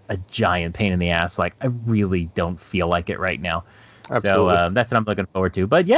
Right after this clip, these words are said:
Speaker 1: uh, it's, it's been a good time. And I'll tell you, the next, the next Animal Crossing that comes out, whether it be, I mean, it probably won't be on the Switch, but whatever the next console is, um,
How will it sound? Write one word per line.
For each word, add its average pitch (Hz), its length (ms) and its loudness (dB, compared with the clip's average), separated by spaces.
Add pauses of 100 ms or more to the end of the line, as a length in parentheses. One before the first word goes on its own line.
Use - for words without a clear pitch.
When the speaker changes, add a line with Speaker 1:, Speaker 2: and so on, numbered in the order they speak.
Speaker 1:
uh, 123 560 4 (140)
it's, - 400 -8 (100)
it's 139 180 -4
been 156 140 0
a 135 60 2
good 160 160 0
time. 165 280 2
And 131 160 0
I'll 147 120 4
tell 180 180 2
you, 175 80 4
the 123 80 2
next, 147 320 0
the 117 80 0
next 135 460 0
Animal 135 260 2
Crossing 113 360 2
that 107 120 -2
comes 113 260 0
out, 117 280 2
whether 107 260 2
it 98 140 -2
be, 98 320 0 (340)
I 127 60 4
mean, 127 80 4
it 117 80 2
probably 135 240 2
won't 123 200 2
be 117 120 2
on 101 80 2
the 95 80 -4
Switch, - 440 -2
but 110 180 0
whatever 131 220 4
the 123 60 -2
next 117 300 -4
console 117 420 0
is, 208 240 0 (320)
um, 110 640 2